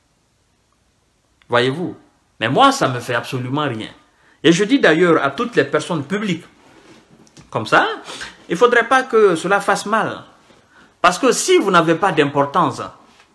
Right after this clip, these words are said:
personne ne peut vous insulter, personne vous, ne peut vous crier. À partir du moment où vous avez une importance,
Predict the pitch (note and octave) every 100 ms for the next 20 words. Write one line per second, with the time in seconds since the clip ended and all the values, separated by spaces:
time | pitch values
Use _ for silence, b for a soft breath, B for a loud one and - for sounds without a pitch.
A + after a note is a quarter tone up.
0 | _ _ _ _ _ - G3 - C#4 D3+
1 | C3 D#3+ A#2+ A#2+ C3 F3 F3 F#3+ B2+ D#3+
2 | D#3+ F3+ B2+ C3 C3+ C3 B2+ D#3 A2 A2
3 | C3 F#3 G3 B B B - F#3 A3 E4+
4 | D4 F#3+ F#3+ G3 E3+ B2 B2+ D#3+ E3 E3
5 | F3 E3+ A3 D3 C#3 C#3 D#3 D3+ A#2+